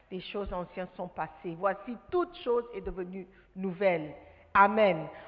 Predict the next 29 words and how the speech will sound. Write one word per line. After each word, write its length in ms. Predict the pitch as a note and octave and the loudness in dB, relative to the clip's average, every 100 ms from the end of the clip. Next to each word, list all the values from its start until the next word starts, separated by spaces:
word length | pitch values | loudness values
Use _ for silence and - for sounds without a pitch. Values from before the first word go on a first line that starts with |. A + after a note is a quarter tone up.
| - | 8
Donc, 180 | C4 C4+ - | 10 10 6
si 140 | G4 G4 | 4 4
tu 120 | - | 6
es 60 | D#4 | 6
en 160 | A#3 | 6
Christ, 340 | A3 - D4 A3+ - - | 2 -2 -2 -2 -8 -16
il 220 | - A#3+ A#3+ | -8 -6 -2
y 80 | |
a 160 | C4 C4+ | 0 0
un 140 | B3+ B3+ | -4 -6
changement 960 | - - G#3 G3+ G#3 G#3 A3 A3+ B3 - - _ | -6 -4 -4 -4 -10 -4 -2 -2 -6 -14 -20 _
qui 180 | - A3 | -12 -10
doit 400 | E3+ F#3 F#3 F#3+ - | -8 -4 -4 -6 -10
avoir 440 | E3+ D#3+ E3 E3+ E3 D#3 | -10 -10 -6 -6 -6 -6
lieu. 180 | E3+ D#3 - - _ _ _ - | -6 -6 -8 -20 _ _ _ -4
Amen. 540 | G3 F3+ F#3+ E3+ D#3 D3 - - | -2 0 -2 -2 -6 -12 -20 -10
Et 120 | - G#3+ - | -4 -4 0
ce 180 | C#4 C4 | -2 -2
grand, 340 | F3+ A3+ B3 - - | -4 -4 -4 -8 -6
ce 120 | C#4+ | -6
changement 420 | C4+ A#3 G3 A3+ | -4 -4 -4 -6
doit 220 | A3 G#3+ - | -4 -4 -4
être 260 | G#3+ F3+ D#3+ | -8 -8 -8
grand. 420 | F#3 G3 A3 E3+ - - - - _ _ _ _ _ _ | -6 -2 0 -2 -6 -18 -20 -20 _ _ _ _ _ _
Ce 200 | - D4+ D4+ | -2 0 0
changement 540 | - C4 B3 A#3+ C4 C#4+ | 2 2 2 2 2 2
doit 300 | A#3 B3+ C4 | 4 2 2
être 220 | B3+ A#3 - - - - | 2 0 -2 -14 -18 -18
visible, 640 | E3 F#3+ B3+ G3 C#4 A3 | -10 0 0 0 -2 -4